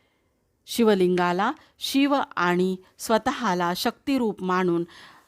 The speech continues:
शक्तिलिंगाला देवी आणि स्वतःला शिवरूप मानून, शिवलिंगाला नादरूप व शक्तीला बिंदुरूप मानून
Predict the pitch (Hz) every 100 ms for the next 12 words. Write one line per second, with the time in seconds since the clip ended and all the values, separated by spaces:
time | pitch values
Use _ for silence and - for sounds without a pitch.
0 | _ - 254 - 302 277 202 180 180 175
1 | 185 220 202 190 190 214 349 _ 175 180
2 | 180 - 208 247 285 196 170 170 - -
3 | - - 285 269 180 170 170 185 175 170
4 | 180 - _ - 262 254 214 165 175 175
5 | 175 208 208 190 214 226 196 165 156 _
6 | _ 196 202 - 196 _ 269 220 170 160
7 | 175 180 208 220 277 254 185 - 175 170
8 | 175 190